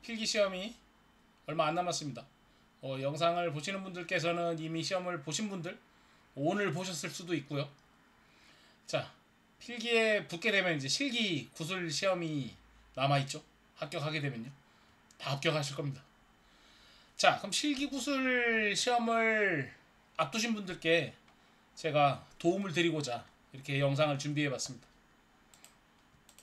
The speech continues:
자, 여러분들이 실기 구술 시험을 준비할 때 꼭 생각하셔야 되는 게, 아, 물론 우리 세 가지 과목이 있습니다. 그리고 그 과목의 내용에 대해서 준비하시는 거, 이게 가장 중요합니다.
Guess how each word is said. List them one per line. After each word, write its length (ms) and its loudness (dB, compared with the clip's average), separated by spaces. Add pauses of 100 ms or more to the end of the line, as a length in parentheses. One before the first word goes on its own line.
(640)
자, 320 10 (220)
여러분들이 400 2
실기 380 0
구술 680 0
시험을 380 2
준비할 440 4
때 460 2 (600)
꼭 260 6
생각하셔야 640 2
되는 240 -2
게, 360 -2
아, 200 -8
물론 520 6 (540)
우리 320 0
세 220 2
가지 260 4
과목이 340 2
있습니다. 480 -2 (640)
그리고 240 -2
그 140 -4
과목의 520 2
내용에 380 4
대해서 300 0
준비하시는 640 0
거, 180 -6 (300)
이게 160 0
가장 340 0
중요합니다. 560 -2